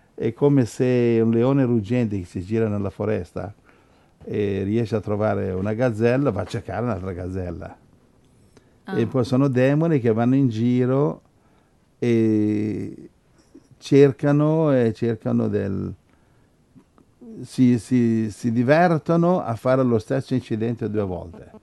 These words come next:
Speaker 2: Mhm, mhm.
Speaker 1: In questo caso più anche tre volte, diversi posti nel mondo, treni, treni, treni.
Speaker 2: Mhm.
Speaker 1: Quindi questo è quello che ho sentito io.
Speaker 2: È, è molto triste la notizia in Grecia, perché il treno era pieno di giovani,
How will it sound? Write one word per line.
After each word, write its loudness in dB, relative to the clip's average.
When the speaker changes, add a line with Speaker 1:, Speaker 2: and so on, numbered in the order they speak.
Speaker 2:
Mhm, -8
mhm. -12
Speaker 1:
In -12
questo -6
caso -4
più -10
anche -10
tre -10
volte, -6
diversi -10
posti -12
nel -12
mondo, -6
treni, -4
treni, -8
treni. -14
Speaker 2:
Mhm. -10
Speaker 1:
Quindi -8
questo -6
è -10
quello -8
che -12
ho -18
sentito -12
io. -10
Speaker 2:
È, -6
è -6
molto -4
triste -10
la -4
notizia -4
in -6
Grecia, -4
perché -8
il -8
treno -6
era -6
pieno -8
di -6
giovani, -4